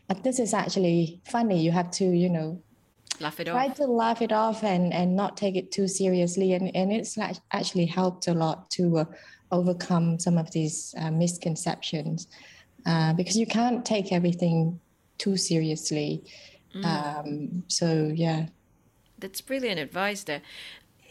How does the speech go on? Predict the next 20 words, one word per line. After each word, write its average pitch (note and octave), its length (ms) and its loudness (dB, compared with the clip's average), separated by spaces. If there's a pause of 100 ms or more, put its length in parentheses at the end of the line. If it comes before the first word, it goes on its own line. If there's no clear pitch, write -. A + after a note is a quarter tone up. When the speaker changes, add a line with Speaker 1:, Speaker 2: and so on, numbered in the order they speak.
(140)
Speaker 2:
You D4+ 160 0
mentioned F4 320 -2
that D4 80 -2
you're A3 100 2
leading A3 320 0
a E3 60 0
team G#3+ 340 -2
of E3 120 -2
males, D#3+ 680 -4 (100)
I E3 60 -2
mean, F3+ 180 -2
men, E3+ 360 2
right? C3+ 320 -4
And D#3+ 320 -6
many F#3+ 220 -2
times E3+ 300 -4
older D#3+ 300 -4
than E3 180 -4
you D#3+ 200 -6
are. F3+ 280 -4